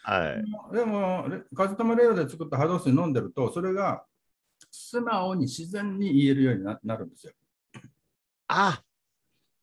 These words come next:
Speaker 1: そう、わかった。なんかこう、ブロックいうのありますよね。
Speaker 2: はい。
Speaker 1: こう、心では、あの、よく僕、倫理法人会っていうところにも行ってるんですけど、
Speaker 2: え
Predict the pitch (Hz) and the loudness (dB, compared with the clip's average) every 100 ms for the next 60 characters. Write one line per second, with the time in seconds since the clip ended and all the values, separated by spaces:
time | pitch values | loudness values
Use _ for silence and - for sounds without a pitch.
0 | _ _ _ _ 151 - - 139 147 175 | _ _ _ _ -6 -6 -6 -2 -2 0
1 | 156 - 127 165 175 120 - 113 - _ | -2 -2 0 0 0 -4 -2 -2 -4 _
2 | 120 139 208 226 - 151 127 101 117 185 | 0 6 6 6 2 2 4 2 0 0
3 | 180 95 98 87 _ - 131 117 - - | -2 -4 -6 -8 _ -2 2 2 -2 -12
4 | _ _ _ - 156 220 233 214 208 202 | _ _ _ -6 -4 2 2 4 2 4
5 | 143 78 - - 110 107 101 90 143 151 | 2 2 -6 -8 -4 0 0 -2 -2 -2
6 | 127 110 104 98 95 87 127 104 107 120 | 2 4 4 2 0 -2 -4 -2 -2 0
7 | 135 147 165 156 135 95 90 92 92 85 | 0 0 -2 -4 -8 -6 -6 -4 -4 -4
8 | 82 76 90 - 107 95 73 - - 80 | -4 -6 -8 -6 -6 -4 -8 -10 -6 0
9 | 107 78 | 2 2